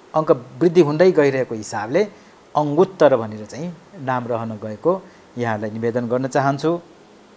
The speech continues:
यसरी एक एकदेखि एघारवटा धर्महरूको सङ्ग्रह छ।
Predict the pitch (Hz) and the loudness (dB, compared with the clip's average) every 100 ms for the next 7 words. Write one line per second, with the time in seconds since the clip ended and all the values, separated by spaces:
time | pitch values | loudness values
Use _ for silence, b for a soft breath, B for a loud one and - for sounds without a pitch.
0 | - - - - - - - - b b | -20 -20 -20 -20 -20 -20 -20 -20 b b
1 | b b 139 139 147 139 170 175 196 160 | b b -2 2 0 4 2 6 6 6
2 | 151 160 139 139 151 180 175 123 127 127 | 2 2 0 6 6 6 2 -2 -4 -2
3 | 120 120 113 120 120 120 123 | -4 -4 -6 -6 -2 0 2